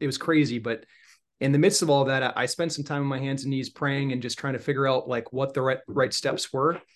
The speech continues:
And, um, fast forward it, like, the social media angle, like, today we live in this world where you could post what you had for dinner last night, but that's not productive. Instead, like,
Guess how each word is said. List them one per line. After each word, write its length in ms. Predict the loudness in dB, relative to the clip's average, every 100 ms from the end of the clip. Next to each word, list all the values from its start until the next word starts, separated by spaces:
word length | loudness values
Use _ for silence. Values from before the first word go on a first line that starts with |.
| _ _ _ -8
And, 280 | -4 -4 -4
um, 400 | -2 -2 -2 -6
fast 300 | -2 0 0
forward 320 | 2 4 4
it, 180 | 0 -2
like, 180 | -6 -4
the 80 | -4
social 400 | 0 0 0 0
media 340 | 0 0 0
angle, 340 | 0 0 0 -2
like, 180 | -6 -10 _
today 300 | -4 2 4
we 160 | 2 0
live 220 | 0 0
in 80 | -2
this 160 | -4
world 360 | -6 -2 -2 -2
where 340 | -2 -4 -6 _ _ _ _ _ -6
you 140 | -2
could 120 | -2
post 300 | 2 2 2
what 140 | 0 0
you 80 |
had 160 | -2 -4
for 80 | -2
dinner 220 | -2 0
last 260 | -2 -2 -6
night, 160 | -8
but 80 | -2
that's 180 | -2 0
not 180 | -2 -2
productive. 540 | -2 -4 -4 -10 -10 _ _ _ _ -6
Instead, 540 | -4 2 4 6 4
like, 340 | 2 0 -4